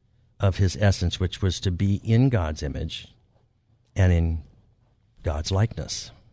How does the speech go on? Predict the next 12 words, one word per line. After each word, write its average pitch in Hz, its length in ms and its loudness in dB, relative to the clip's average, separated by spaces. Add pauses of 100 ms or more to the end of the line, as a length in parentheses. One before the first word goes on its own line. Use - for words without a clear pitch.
(800)
But 101 140 4
even 147 300 6
though 160 120 6
he 135 140 2
lost 127 380 0
his 101 120 -4
purpose, - 800 -8 (1400)
man 127 260 6
still 135 400 0
felt 113 480 -2
his 90 240 0
drive 87 800 -4